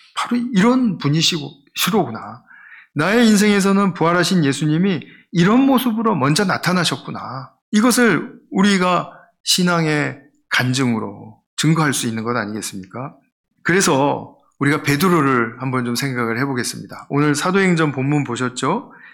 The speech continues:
에, 베드로가 엄청나게 훌륭한 설교를 많이 했죠. 그 설교 사도행전 이 장에서도 했고 지금 삼 장에서도 하고 있는 중인데요. 베드로의 설교의 중심은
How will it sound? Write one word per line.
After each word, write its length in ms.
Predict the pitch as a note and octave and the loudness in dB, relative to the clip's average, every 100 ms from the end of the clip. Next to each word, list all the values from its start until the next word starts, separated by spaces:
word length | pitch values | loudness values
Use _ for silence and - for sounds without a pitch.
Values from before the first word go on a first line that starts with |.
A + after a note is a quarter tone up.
| - - - - | -20 -20 -12 -2
에, 200 | F3 E3+ | -2 0
베드로가 480 | F3+ C#4+ C4+ A3+ G#3+ | 0 2 2 4 4
엄청나게 1080 | C#3+ F3+ G#3+ A#3 G#3+ F#3+ F#3 D#3+ C3 - C#3+ | 4 2 2 2 2 2 0 0 -2 -4 -2
훌륭한 480 | F3 F3 D#3 C#3 D3 | 0 2 2 0 -2
설교를 360 | F3 E3 D3+ | -2 2 2
많이 240 | D#3 B2+ B2+ | 2 0 -2
했죠. 540 | C3 - C3+ A3 - - - - _ | -4 -4 -4 -6 -12 -20 -20 -20 _
그 180 | G3 A3+ | 0 0
설교 800 | A3 A#3+ A3+ A3 E3+ - - - | 2 2 4 4 2 -2 -12 -10
사도행전 540 | - F#3+ G#3 G3+ G3+ | -4 0 2 2 2
이 180 | E3 F3 | 2 0
장에서도 580 | F#3 E3 D3 C#3 B2+ C#3 | 2 2 0 0 -2 -6
했고 320 | C#3 - C#3+ | -6 -4 -4
지금 220 | C#3 C#3 | -2 -4
삼 180 | C#3+ A3+ | 0 2
장에서도 440 | G#3+ F#3 D#3+ D#3 D#3+ | 4 4 2 2 2
하고 240 | G3 G3 | 2 2
있는 240 | E3+ D3 | 2 0
중인데요. 680 | C#3 C3 B2 A#2 C3 G3 - - - - - - - | -2 -2 -2 -2 -2 -4 -8 -18 -20 -20 -20 -14 -4
베드로의 840 | F3+ F3+ A#3 A3+ A3 A3+ A3+ A3+ - - _ | 0 2 4 4 2 2 0 -2 -8 -20 _
설교의 720 | - - A#3 A3 G#3+ A#3 A#3 | -6 2 4 4 4 2 0
중심은 600 | A#3+ A3 A3 G#3+ G3 G#2+ | 2 2 4 4 2 0